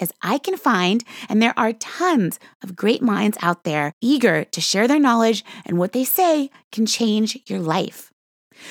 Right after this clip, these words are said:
When you hear certain words at a certain time, they can force you to have a huge epiphany and totally change your outlook. That's what happened to me, dear listeners. I spent hours and hours listening to podcasts because what they were saying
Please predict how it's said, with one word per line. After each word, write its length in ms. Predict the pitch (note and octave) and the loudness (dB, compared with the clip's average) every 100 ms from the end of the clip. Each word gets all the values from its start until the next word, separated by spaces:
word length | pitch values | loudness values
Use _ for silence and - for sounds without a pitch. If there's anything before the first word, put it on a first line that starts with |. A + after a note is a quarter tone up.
| - | 0
When 120 | A#3 | 2
you 120 | C#4 | 2
hear 560 | G#4 - B3+ - - - _ _ _ - | -2 -4 -4 -2 -6 -10 _ _ _ -14
certain 440 | - G3+ G#3+ C#4 | -4 -2 2 2
words 560 | A#3 E3+ - - - - _ | 2 0 -6 -12 -14 -18 _
at 80 | - | -10
a 60 | D#3 | -8
certain 360 | - F#3+ C4+ | -4 -2 0
time, 600 | C4 - A#3 E3 - - - - - | -2 -4 -2 -2 -2 -8 -10 -20 -4
they 200 | A#3 B3 | 2 2
can 340 | A#3+ - A#3 A3+ | 0 -4 -2 -2
force 480 | - A#3+ A#3+ - - | 0 0 0 -2 -6
you 200 | - - | -6 -6
to 100 | F3 | -8
have 240 | E3+ - | -6 -6
a 60 | G#3 | -8
huge 680 | - A#3 B3+ C#4 C#4+ - _ _ _ - | -6 -2 2 2 0 -4 _ _ _ -16
epiphany 580 | - A3+ G3+ E3+ - - | -4 -4 -2 -6 -6 -4
and 160 | F3 | -6
totally 420 | - B3 D4 D#4 D4 | -4 -4 -2 -2 -2
change 320 | - D4 C4+ | 0 0 2
your 100 | C4+ | 2
outlook. 440 | E4 A#3 - _ - _ _ _ - - | 0 -2 -6 _ -20 _ _ _ -6 0
That's 180 | A3 | 0
what 100 | A#3 | 0
happened 300 | G3+ G3+ G3+ | -2 -2 -2
to 80 | G3+ | 0
me, 380 | G3 G3 B3+ E4 | 2 4 2 0
dear 160 | - C4+ | -2 0
listeners. 540 | C4+ - C4 A4 - _ _ _ - | 0 0 0 -2 -8 _ _ _ -2
I 120 | G#3+ | 0
spent 300 | G#3 G3+ - - | 0 -2 -4 -2
hours 400 | F#3+ A3+ C#4+ D4+ | 0 2 2 0
and 120 | D4+ | 0
hours 400 | F3+ F3 E3+ F3 | 2 4 4 2
listening 400 | F3+ A#3+ D#4+ E4 | 0 0 2 2
to 60 | B3+ | 0
podcasts 580 | E3+ D3 - C#3+ D3 - | -2 -4 -4 -6 -6 -6
because 360 | F3+ - F3+ | -6 -2 -2
what 260 | E3+ F#3+ G#3+ | -2 -4 0
they 140 | C#4 | 0
were 160 | C#4 D4 | 0 -2
saying 480 | - F#3+ E3+ F3+ | -2 0 0 -2